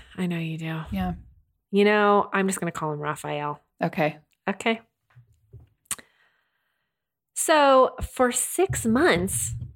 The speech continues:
Speaker 1: this Raphael shacked up with Martha at the hotel.
Speaker 2: But they
Speaker 1: Okay.
Speaker 2: didn't even speak because they couldn't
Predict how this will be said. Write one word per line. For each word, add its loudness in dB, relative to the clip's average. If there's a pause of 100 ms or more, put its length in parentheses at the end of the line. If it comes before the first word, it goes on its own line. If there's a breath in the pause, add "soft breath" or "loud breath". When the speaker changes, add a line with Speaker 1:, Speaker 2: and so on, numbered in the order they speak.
Speaker 1:
this -4
Raphael 2 (120)
shacked -4
up 0
with -2
Martha 0 (220)
at -6
the -2
hotel. -4 (1160)
Speaker 2:
But 0
they 4
Speaker 1:
Okay. 4
Speaker 2:
didn't 8
even 6
speak -2
because 2
they 4
couldn't 2